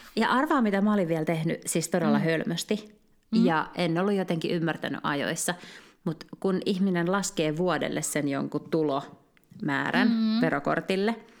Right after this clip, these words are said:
Speaker 2: Mm.
Speaker 1: niin ei mun työnantaja mitään mulle sanonut, että se on nyt mennyt sen yli.
Speaker 2: Mm.
Speaker 1: Sen
Speaker 2: Ei.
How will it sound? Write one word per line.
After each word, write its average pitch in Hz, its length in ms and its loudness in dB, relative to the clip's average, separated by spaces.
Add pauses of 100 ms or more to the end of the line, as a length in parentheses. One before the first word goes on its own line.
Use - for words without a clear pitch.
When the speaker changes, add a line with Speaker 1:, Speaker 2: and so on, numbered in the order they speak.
Speaker 2:
Mm. 196 380 -6
Speaker 1:
niin 240 120 2
ei 214 60 2
mun 247 220 2
työnantaja 156 580 0
mitään 147 360 0
mulle 143 220 0
sanonut, 139 460 -4
että 165 180 -4
se 151 120 -4
on 139 140 -2
nyt 139 180 -8
mennyt 151 260 -6
sen - 260 -4
yli. 151 300 -4
Speaker 2:
Mm. 190 320 -10 (260)
Speaker 1:
Sen - 260 -2
Speaker 2:
Ei. 185 280 -8